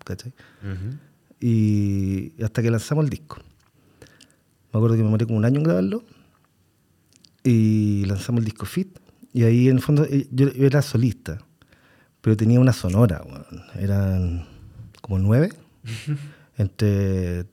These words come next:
Speaker 1: vientos, eh, coros, eh, batería, bajo, guitarra, teclado, y todos los feats que iban cantando. Sí,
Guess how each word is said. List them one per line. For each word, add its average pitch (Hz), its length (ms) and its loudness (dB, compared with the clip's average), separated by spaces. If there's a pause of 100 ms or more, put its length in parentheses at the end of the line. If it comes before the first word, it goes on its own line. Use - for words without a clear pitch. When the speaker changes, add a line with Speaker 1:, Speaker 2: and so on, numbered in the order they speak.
(120)
Speaker 1:
vientos, 143 960 2 (520)
eh, 98 400 0
coros, 143 600 4 (680)
eh, 98 160 0
batería, 95 400 0
bajo, 110 280 0
guitarra, 113 300 -2
teclado, 151 680 -2 (720)
y 101 380 -2
todos 135 220 2
los 147 120 0
feats - 220 -8
que 160 180 2
iban 156 200 4
cantando. 147 480 -2 (360)
Sí, 113 180 -2